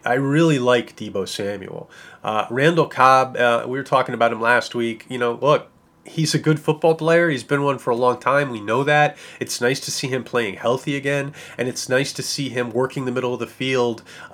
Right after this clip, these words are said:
you know, not getting a lot. Remember, it got to a point in Green Bay where teams knew that Rodgers w-, was looking for Cobb. He was getting help. He was not seeing a lot of single coverage,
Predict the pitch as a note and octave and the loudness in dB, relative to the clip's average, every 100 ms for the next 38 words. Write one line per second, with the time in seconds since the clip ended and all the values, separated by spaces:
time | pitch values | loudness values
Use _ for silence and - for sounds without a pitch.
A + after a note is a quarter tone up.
0 | - C3 A#2+ A2 A2 G#2+ A#2 B2 A#2+ B2+ | -12 -2 -2 -2 -6 2 6 6 4 0
1 | B2 A#2 A2 C3+ C3+ C3+ C3 D#3+ F#3+ D3 | 0 -2 -2 -6 -4 -4 0 4 4 4
2 | A2 A2+ C3 D#3+ F#3+ G3+ C3+ - F#3 C3+ | 0 -4 0 2 2 0 0 0 -2 -2
3 | C3 A#2+ A2+ - A#2 B2+ A2+ A2+ F#3+ D3+ | -4 -6 -8 -14 -10 -8 -2 4 4 4
4 | A2 A2+ - - - C3 - F#3+ E3 B2 | 2 -4 -12 -18 -6 -4 -2 -2 -2 -2
5 | C3 F3 A3 B2+ G2+ - - _ _ - | 0 2 4 2 0 -10 -20 _ _ -16
6 | B2 C3 B2+ C3+ D3 B2 A2 A#2 - B2 | -4 0 4 6 4 2 -4 -4 -4 -4
7 | B2+ D3+ D3 - - D#3+ A#2+ B2 E3 F#3 | -2 -2 -2 -4 2 2 2 0 -4 -2
8 | C#3 C3 G2+ - C3 C#3 C#3+ - - - | -2 -2 -4 0 4 4 2 -10 -20 -8
9 | - E3+ B2+ C3+ C#3+ - - C3 A#2+ A#2+ | -2 -2 4 6 6 4 -4 -2 2 4
10 | A2+ - B2+ A#2 - C3+ E3 A2+ G2 - | 2 -2 -4 -4 0 0 2 -2 -4 -12